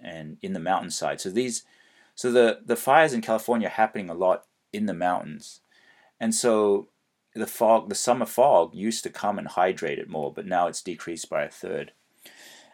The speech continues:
And the leaves in the trees can actually absorb the, the water condensate,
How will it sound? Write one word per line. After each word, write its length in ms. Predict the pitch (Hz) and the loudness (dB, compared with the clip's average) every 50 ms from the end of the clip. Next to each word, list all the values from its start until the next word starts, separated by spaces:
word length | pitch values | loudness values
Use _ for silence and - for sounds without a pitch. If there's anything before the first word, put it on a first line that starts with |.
| _ _ | _ _
And 140 | - 113 107 | 0 0 2
the 60 | 104 | 2
leaves 440 | 104 113 135 151 165 147 113 92 98 | 2 2 2 2 2 0 -2 -2 -2
in 100 | 92 87 | -6 -6
the 80 | 85 | -6
trees 360 | - - - 104 98 95 87 85 | -8 -6 -4 -2 -2 -2 -4 -4
can 160 | - - - | -6 -4 -2
actually 280 | - 101 - - - | -2 -2 -2 -2 -4
absorb 560 | - 78 78 - 107 107 107 110 107 92 82 - | -4 -4 -4 -2 2 4 6 6 4 4 0 -4
the, 380 | - 85 80 78 76 - - _ _ _ _ 226 - - | -2 0 0 0 0 -2 -6 _ _ _ _ -20 -14 -8
the 160 | - 85 85 | -6 -6 -4
water 260 | 80 82 90 92 90 | -4 -2 -2 -2 -2
condensate, 640 | 85 - 90 82 80 87 90 98 - - 85 76 73 | -4 -10 -12 -8 -8 -8 -6 -6 -8 -10 -10 -12 -12